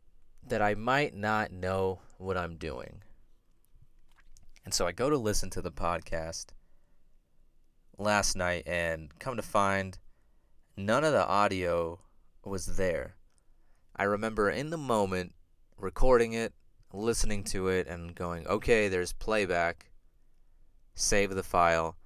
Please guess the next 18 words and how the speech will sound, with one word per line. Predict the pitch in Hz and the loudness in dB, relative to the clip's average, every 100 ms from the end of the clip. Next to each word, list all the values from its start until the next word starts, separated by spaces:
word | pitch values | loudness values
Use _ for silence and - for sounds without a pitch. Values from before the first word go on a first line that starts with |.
| - - - - - - | -20 -20 -20 -20 -20 -14
I | - 95 | -2 2
don't | 95 | 2
know | 90 | 2
what | 87 101 | 2 4
happened. | 117 110 107 110 - | 4 2 -2 -6 -8
I | 95 | -2
opened | 92 90 90 | 0 0 -2
up | 85 | -2
the | - | -6
file | - 104 101 98 | 2 4 6 4
yesterday. | 98 95 - 101 95 95 92 - - - - | 4 2 0 -2 2 2 2 -4 -16 -20 -20
No | - 107 131 | -8 -2 4
audio. | 110 95 92 92 92 90 - - | 6 6 4 4 4 2 -4 -8
So | - 101 92 90 87 - - - - _ - - - - - - | -2 4 6 4 2 -8 -20 -20 -20 _ -20 -20 -20 -20 -20 -4
that | 113 139 | 0 2
episode | 208 - 185 135 98 | 2 -2 0 2 2
is | 87 | 0
lost. | 82 98 71 - - - | -2 0 0 -2 -2 -8